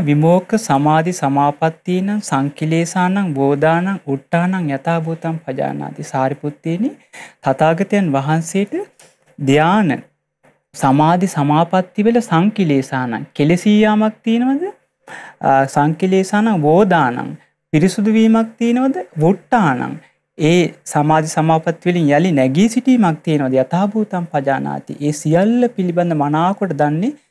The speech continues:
බුදුරජාණන් වහන්සේ කියනවා. ඉතින් බලන්න පින්වත් ස්වාමීන් වහන්සේ, එවැනි වූ දස බලධාරී බුදුරජාණන් වහන්සේ දේශනා කරන මේ වගේ විහරණ තියෙනවා.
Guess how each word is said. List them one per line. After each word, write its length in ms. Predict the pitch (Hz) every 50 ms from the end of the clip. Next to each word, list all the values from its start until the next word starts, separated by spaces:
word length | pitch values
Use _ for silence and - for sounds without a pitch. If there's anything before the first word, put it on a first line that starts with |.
| _ _ _ -
බුදුරජාණන් 500 | 156 139 135 147 139 147 147 - - 147
වහන්සේ 420 | 139 135 139 139 - - - 147 147
කියනවා. 340 | _ - 135 - - - _ _ _ _ _ -
ඉතින් 200 | - 151 156 151
බලන්න 240 | 143 143 147 147 151
පින්වත් 320 | 151 156 147 143 147 147 147
ස්වාමීන් 360 | - 156 143 143 143 147 147
වහන්සේ, 240 | 156 160 - 151 139
එවැනි 240 | 143 156 156 170
වූ 140 | 190 208 220 196
දස 240 | 135 123 135 135 - 180
බලධාරී 760 | 170 180 180 175 180 160 160 156 156 160 165 160 190 233 349 - - _ - - _ _ _ _ _ _ -
බුදුරජාණන් 600 | 143 147 151 170 180 175 175 190 190 190 175 147
වහන්සේ 520 | 139 139 139 151 165 170 165 - - 175 151
දේශනා 460 | 131 135 143 147 - 165 160 156 151
කරන 240 | - - 147 143 143 139
මේ 240 | 135 135 139 147 170 190
වගේ 320 | 208 208 202 202 208 190 156
විහරණ 440 | 147 151 156 180 175 180 160 147 139
තියෙනවා. 440 | 143 - 127 120 - - - -